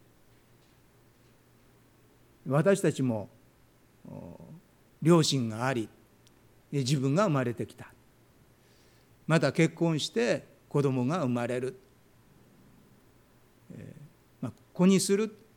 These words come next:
一体どういうことなんだろうか。まあ、私たちは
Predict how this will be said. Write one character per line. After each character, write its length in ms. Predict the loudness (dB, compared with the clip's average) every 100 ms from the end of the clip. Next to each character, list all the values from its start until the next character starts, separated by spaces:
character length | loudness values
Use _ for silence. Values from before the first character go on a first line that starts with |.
| _ _ _ _ _ _ _ _ _
一 100 | -8
体 240 | 0 0 2
ど 160 | 4
う 60 | 6
い 40 |
う 60 | 6
こ 120 | 4
と 100 | 0
な 140 | -2
ん 80 | 0
だ 100 | 0
ろ 140 | 0 -2
う 60 |
か。 220 | -4 -16 -20 _ _ _ _ _ _ _ _ -20 _ _ _ _ -20 _ _ _ _ _ _ _ _ 2
ま 100 | 4
あ、 40 |
私 320 | 6 4 4
た 100 | 2
ち 140 | 0 0
は 340 | 2 0 -4